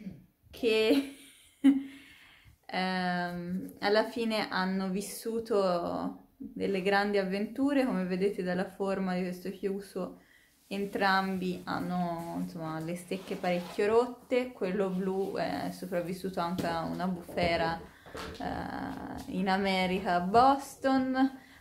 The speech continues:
A Rettola, dove altri ombrelli più prestativi hanno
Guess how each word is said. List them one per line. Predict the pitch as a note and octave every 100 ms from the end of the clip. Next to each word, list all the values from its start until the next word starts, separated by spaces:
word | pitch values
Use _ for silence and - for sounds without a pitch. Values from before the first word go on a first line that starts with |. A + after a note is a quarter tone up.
| -
A | F#3+
Rettola, | G3 G#3+ A#3 C4+ - A3+ G#3+ G3+
dove | G3 G#3 G3+ G3
altri | G3 G3 - G3+
ombrelli | F#3+ F#3 F#3+ F#3+ F#3+ F#3+
più | F#3+ G3
prestativi | - G3 - G3 G3 G#3+ G3+ F#3+ F#3+ -
hanno | F#3 F3+ F3+ F3 E3 E3 E3 F3 F3+